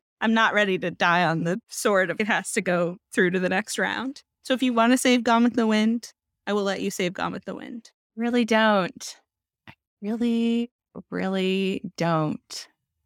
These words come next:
Speaker 2: But I don't know that I can say in good faith either that I think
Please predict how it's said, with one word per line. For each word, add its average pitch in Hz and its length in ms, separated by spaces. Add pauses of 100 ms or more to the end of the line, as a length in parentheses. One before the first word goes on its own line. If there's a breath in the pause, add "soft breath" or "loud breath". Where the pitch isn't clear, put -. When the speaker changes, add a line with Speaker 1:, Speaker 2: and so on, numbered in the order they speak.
(720)
Speaker 2:
But 214 120
I 226 120
don't 226 200
know 214 140
that 196 160
I 170 180
can 180 160
say 175 240
in 165 120
good 160 140
faith 151 300
either 143 300
that 143 160
I 143 100
think 139 280